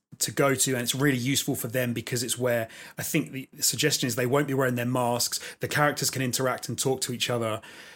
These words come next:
and that's where they can do a lot of the exposition and the story. So then it kind of made me worry that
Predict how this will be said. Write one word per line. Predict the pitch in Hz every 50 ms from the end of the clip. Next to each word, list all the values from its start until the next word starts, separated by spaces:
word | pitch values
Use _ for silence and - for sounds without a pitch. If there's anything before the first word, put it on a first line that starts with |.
| - - _ _ -
and | - 123 131
that's | 143 139 - -
where | 143
they | 131 127
can | 127 - 135
do | 120 139 135
a |
lot | 127 127 143 123
of | 120
the | 123 131
exposition | 127 - - - 123 110 131 123 - 135 127
and | 120 120
the | 113
story. | - - - 180 180 151 113 101 101 101 - _ _ _ - - - - - - -
So | 160 - 143
then | 156 175
it | 214 190
kind | - 170 165
of | 156 147
made | 151 143
me | 139 139
worry | 127 117 135 135 135 131 123 123
that | 117 120 - -